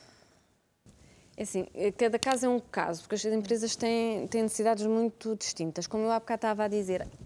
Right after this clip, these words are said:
há três áreas que, onde trabalhamos. Portanto, uma é, é trabalhar a imagem corporativa com a imagem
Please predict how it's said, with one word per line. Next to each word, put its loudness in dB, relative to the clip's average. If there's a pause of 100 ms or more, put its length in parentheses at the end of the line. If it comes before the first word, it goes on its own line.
há -2
três 2
áreas 0
que, -8
onde -2
trabalhamos. -2
Portanto, -10 (600)
uma 4 (100)
é, 2
é 2
trabalhar 4
a 4
imagem 2
corporativa -2
com -2
a 4
imagem 0